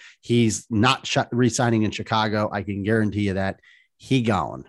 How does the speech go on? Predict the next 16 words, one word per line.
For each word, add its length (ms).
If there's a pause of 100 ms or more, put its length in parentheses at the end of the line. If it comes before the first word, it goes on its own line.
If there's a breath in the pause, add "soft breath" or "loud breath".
(120)
right? 300
That's 480 (1040)
undoubted. 580 (200 soft breath)
But 100
he's 120
thirty-three 460
years 200
old, 240
and 140
he's 300 (240)
likely 560
gonna 200
be 140
the 100
most 260
expensive 840